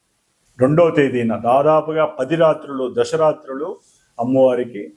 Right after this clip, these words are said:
నవరాత్రులు కాస్త పది రోజులు గడుస్తున్నాయి, పదకొండవ రోజు కూడా జరుగుతోంది. కాబట్టి పదకొండు రోజులు అమ్మవారు మనకి దివ్య భిక్షని అందజేస్తోంది.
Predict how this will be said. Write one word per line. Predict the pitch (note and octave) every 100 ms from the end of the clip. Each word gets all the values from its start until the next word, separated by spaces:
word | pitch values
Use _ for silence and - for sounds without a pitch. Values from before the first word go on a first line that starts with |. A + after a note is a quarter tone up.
| _ _ A2+
నవరాత్రులు | B2 D3+ D3+ C#3+ C3
కాస్త | B2+ - -
పది | - A#2+ C3+
రోజులు | D3 C#3 C#3+
గడుస్తున్నాయి, | A#2+ A#2+ - A#2+ D3 E3
పదకొండవ | A#2 A#2+ C3+ C3
రోజు | B2 A#2+
కూడా | A2 A#2
జరుగుతోంది. | C#3 G#2+ G#2+ G2+ G#2+ G#2 G#2+ - _ _ _ _ -
కాబట్టి | C3 C3 C#3+ B2 B2 - - -
పదకొండు | A#2 B2+ C#3 C3
రోజులు | B2+ D#3 D#3 E3
అమ్మవారు | C3 A#2+ C#3 C#3+ D#3+ F3+
మనకి | D#3 C#3 C#3+ C#3 A#2+ C3+ - _ _ G#2+
దివ్య | B2+ C#3 E3
భిక్షని | - C3+ B2+ F3+ F3+
అందజేస్తోంది. | B2 C#3+ C3+ C3 - C3 B2 C3 B2+ A2+